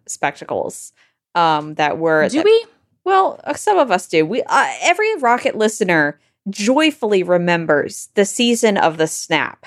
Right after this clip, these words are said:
Speaker 1: when we talked about Snap Spectacles and when you stood in line for five
Speaker 2: <laughs>
Speaker 1: hours to pay a stupid amount of money for your
Speaker 2: Uh-huh.
Speaker 1: stupid glasses. You
Speaker 2: Uh-huh.
Speaker 1: did it. And guess
Speaker 2: I did
Speaker 1: what?
Speaker 2: do it.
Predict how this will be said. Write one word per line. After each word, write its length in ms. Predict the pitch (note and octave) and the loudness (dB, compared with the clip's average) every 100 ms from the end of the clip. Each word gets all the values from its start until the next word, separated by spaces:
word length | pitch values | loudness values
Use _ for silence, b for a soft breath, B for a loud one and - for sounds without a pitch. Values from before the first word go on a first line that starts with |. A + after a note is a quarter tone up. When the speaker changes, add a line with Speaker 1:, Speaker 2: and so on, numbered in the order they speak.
| - _ _ _ - | -20 _ _ _ 0
Speaker 1:
when 200 | F#3+ F3 | 2 2
we 100 | E3+ | -2
talked 420 | - F#3+ F3+ - | 0 0 0 0
about 260 | F3+ C#3 - | -2 -2 -4
Snap 320 | - D#3+ - | -4 -4 -6
Spectacles 580 | - D#3+ - - E3 E3+ | -4 -4 -2 -2 -2 -2
and 100 | F3 | -6
when 120 | E3 | -6
you 120 | E3+ | -8
stood 300 | - - F#3 | -8 0 2
in 120 | C#4 C4 | 2 2
line 400 | A3 G#3+ G#3+ b b _ | 2 0 -2 b b _
for 140 | E3+ | -4
five 460 | D#3 - C4+ E4+ E4 | -4 -2 0 2 2
Speaker 2:
<laughs> 0 | |
Speaker 1:
hours 580 | D4 C4+ B3+ B3+ B3+ - B B - | 2 2 0 0 -2 -10 B B 0
to 160 | F#3 | 0
pay 400 | F3+ - G3+ A3 | 0 -2 0 0
a 120 | - - | -2 -8
stupid 460 | - - G3+ B3+ | -12 -4 0 2
amount 240 | C#4+ D4+ F4 | 2 2 0
of 80 | D#4 | 2
money 420 | C4 B3+ B3+ B3+ b _ | 2 2 0 -4 b _
for 80 | G#3 | 0
your 140 | E3+ G#3 | 2 0
Speaker 2:
Uh-huh. 340 | A3 A#3+ C#4 | 2 2 2
Speaker 1:
stupid 500 | - - - G3 D4 | -2 -8 -2 -2 0
glasses. 760 | D#4 C#4+ C4 C4+ A#3+ A#3+ B3 - b b - | 0 0 0 0 0 0 -2 -12 b b -8
You 200 | F#3+ C#4 | -2 -2
Speaker 2:
Uh-huh. 200 | A#3+ B3+ | 2 2
Speaker 1:
did 60 | D4+ | 2
it. 200 | G#3 - _ _ _ - | 0 -2 _ _ _ -4
And 140 | G3+ G#3 | 0 2
guess 180 | B3 | 0
Speaker 2:
I 20 | F3 | 2
did 120 | G3+ | 2
Speaker 1:
what? 120 | A#3 | 2
Speaker 2:
do 100 | F3 | 2
it. 280 | E3+ D#3+ - | 2 0 -2